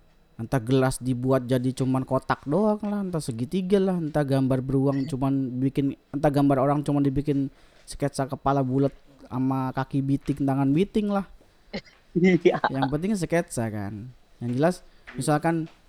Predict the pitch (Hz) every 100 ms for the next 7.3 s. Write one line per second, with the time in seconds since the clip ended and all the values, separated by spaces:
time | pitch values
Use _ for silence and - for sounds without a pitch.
0 | - - - 170 214 214 - - - 156
1 | 160 185 180 165 170 180 156 160 156 147
2 | 147 147 147 151 110 113 - - - -
3 | - - 85 104 110 113 104 104 104 110
4 | 113 - - - _ _ _ _ - -
5 | - - - 104 110 110 107 98 - -
6 | - - - _ - - 156 160 202 170
7 | 143 139 135